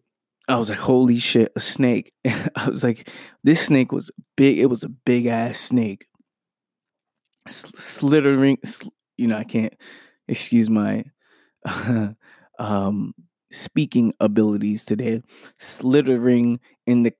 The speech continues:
in the grass, right? And I was like, "Oh, that's crazy." Well, I was watching that. Um, I saw a couple of chipmunks, right? Um,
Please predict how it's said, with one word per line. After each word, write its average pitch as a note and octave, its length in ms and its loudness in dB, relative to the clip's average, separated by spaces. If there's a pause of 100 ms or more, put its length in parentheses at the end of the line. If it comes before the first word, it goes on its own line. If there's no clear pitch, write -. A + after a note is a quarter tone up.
(160)
in B2 140 2
the A#2 80 2
grass, A2+ 680 -2 (400)
right? A2 280 0 (2250)
And A2+ 480 0 (3000)
I A2 100 0
was G#2+ 120 0
like, G2+ 160 -6
"Oh, G#2 140 2
that's G#2 180 -2
crazy." G#2 420 0
Well, A2 100 -4
I - 20 -4
was G#2 120 -8
watching G#2+ 400 -6
that. A2+ 280 -2 (920)
Um, G2+ 460 -2 (120)
I A2 80 -6
saw A2+ 220 2
a A2 60 0
couple G#2 340 -4
of - 80 -10
chipmunks, - 800 -4 (360)
right? A2+ 340 0 (840)
Um, A2 600 -6